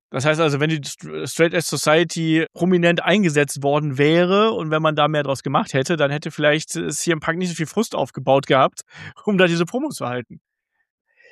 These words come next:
Ich glaub auch nicht, dass man C M Punk, ich mein, der war ja dann schon, äh, prominent eingesetzt. Ich halte nichts davon, dass wir ihn dann hier als Kultführer irgendwie zum Champion macht.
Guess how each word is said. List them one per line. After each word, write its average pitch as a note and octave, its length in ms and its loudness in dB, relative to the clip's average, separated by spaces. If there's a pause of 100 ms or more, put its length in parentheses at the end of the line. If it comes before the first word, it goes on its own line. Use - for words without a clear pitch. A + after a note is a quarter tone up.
(180)
Ich D3+ 160 -6
glaub G3 200 0
auch F#3 160 -4
nicht, F#3+ 220 -2
dass F3 160 2
man E3+ 120 0
C F3+ 200 -4
M D#3 120 -2
Punk, F#3 320 0
ich F#3 100 -2
mein, D#3 120 0
der D3+ 120 2
war D3+ 140 4
ja D#3 80 2
dann C#3 160 0
schon, C#3+ 320 -12 (180)
äh, F#3+ 60 -16 (320)
prominent D#3 460 -4
eingesetzt. D#3 720 -6 (880)
Ich D#3+ 180 -2
halte F#3 240 2
nichts A3 180 0
davon, F#3 340 2
dass E3 200 0
wir E3+ 60 4
ihn F3+ 220 -2
dann D#3 140 2
hier D#3+ 300 2
als - 480 -4
Kultführer E3+ 760 2
irgendwie D#3+ 360 -2
zum C3+ 560 -4
Champion D3 400 0
macht. - 260 -6